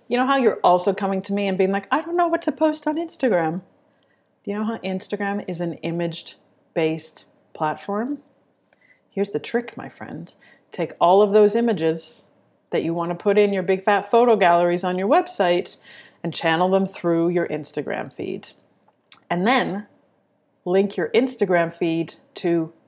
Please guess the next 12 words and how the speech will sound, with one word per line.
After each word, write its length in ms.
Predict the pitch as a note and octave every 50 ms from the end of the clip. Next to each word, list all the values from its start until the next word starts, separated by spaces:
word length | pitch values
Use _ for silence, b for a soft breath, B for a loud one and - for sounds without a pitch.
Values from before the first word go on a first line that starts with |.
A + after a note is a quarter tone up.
| _ _ _
your 300 | - E3 - - D#3+ - _ _ _ _ _ _ _
website. 440 | - - - - - D#2 E2 - - _ - _ _ _ _ _ _ _ _ _ _ _ _ _ _ _ _ _ _ _ _ _ _ _ _
Two 160 | - - B3+ A#3
birds, 520 | A3 G#3+ G3+ G3 F#3+ F#3+ F#3+ - - _ _ _ _
one 220 | - A3 G#3+ G#3+ G#3+
stone, 500 | G#3+ - G3 F3 E3+ E3+ E3+ E3 E3+ - _ _ _ _
covered 340 | - - A3+ G#3+ G#3 G#3 F#3
off. 380 | E3+ F3 E3+ E3+ E3+ - - b b b b _ _
You're 160 | G#3+ A#3 A#3+
welcome. 600 | G#3+ F#3 F3 E3+ E3 - E3+ E3+ D#3+ D#3+ D#3+ D#3 - _ _ _
So 320 | - - - - G3+ F#3 F#3
amazing. 640 | F3+ E3+ D#3+ C#3+ C#3+ C#3+ - - - F2+ D3+ D3+